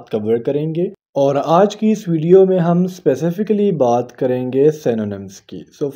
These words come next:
first of all, synonyms होते क्या हैं, या इसे हम इंग्लिश में क्लोजेस्ट वर्ड्स भी कहते हैं। सिनोनिम्स को हम उर्दू में मुतरादिफ अल्फाज कहते हैं और इंग्लिश में ऐसे वर्ड्स या ऐसे अल्फाज जिसकी मीनिंग सेम हो, इसे हम नाम देते हैं सिनोनिम्स का।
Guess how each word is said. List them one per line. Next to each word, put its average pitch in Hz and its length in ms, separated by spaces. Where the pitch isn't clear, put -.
first 208 280
of 214 100
all, 196 300
synonyms 185 480
होते 139 440
क्या 131 260
हैं, 147 320
या 139 160
इसे 190 260
हम 214 180
इंग्लिश 196 380
में 196 180
क्लोजेस्ट 165 520
वर्ड्स 151 540
भी 156 200
कहते 98 400
हैं। 90 260
सिनोनिम्स 240 520
को - 120
हम 196 160
उर्दू 151 260
में 175 180
मुतरादिफ 131 640
अल्फाज 170 480
कहते 160 400
हैं 175 200
और 139 120
इंग्लिश 190 380
में 196 240
ऐसे 175 320
वर्ड्स 160 500
या 156 120
ऐसे 127 340
अल्फाज 156 720
जिसकी 180 360
मीनिंग 180 420
सेम 190 380
हो, 180 160
इसे 175 280
हम 196 100
नाम 131 420
देते 110 360
हैं 156 160
सिनोनिम्स 98 640
का। 92 180